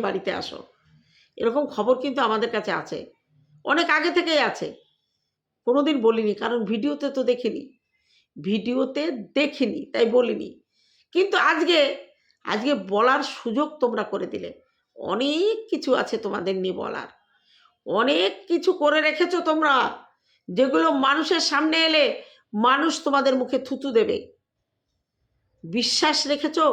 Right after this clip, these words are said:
তোমাকে যারা ভালোবাসতো, তোমাকে কিছু মানুষ ভালোবাসতো, তাদের বিশ্বাসের মর্যাদা তুমি রাখতে পারোনি। হ্যাঁ, আমি আজকে জোর গলায় বলবো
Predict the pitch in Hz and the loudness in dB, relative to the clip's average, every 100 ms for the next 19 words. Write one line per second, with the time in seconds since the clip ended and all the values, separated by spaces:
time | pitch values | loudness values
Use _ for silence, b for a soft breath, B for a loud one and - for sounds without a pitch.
0 | 254 - _ _ _ _ _ _ _ _ | 0 -8 _ _ _ _ _ _ _ _
1 | - 233 254 294 277 269 196 180 233 196 | -2 0 2 0 2 2 0 0 2 2
2 | 196 - - 254 226 226 254 285 285 294 | 2 0 2 2 2 -2 -2 -4 -4 -2
3 | 285 277 285 214 190 285 294 285 - 262 | 0 0 0 0 2 4 2 0 2 2
4 | - - b b b b b _ - 214 | 2 -4 b b b b b _ -2 2
5 | 277 240 220 226 285 269 285 247 214 208 | 2 2 -2 -2 -2 0 0 0 -2 0
6 | 262 262 262 240 226 190 - - 175 175 | 0 0 0 0 0 -2 -6 -6 -6 -6
7 | 139 - _ _ _ _ _ _ _ _ | -10 -16 _ _ _ _ _ _ _ _
8 | _ - 220 240 175 - - _ _ _ | _ -6 0 0 0 -6 -18 _ _ _
9 | _ - 226 254 220 202 208 151 208 226 | _ -2 2 2 2 2 0 2 4 6
10 | 240 240 226 208 196 175 247 | 6 4 2 0 -2 -4 -6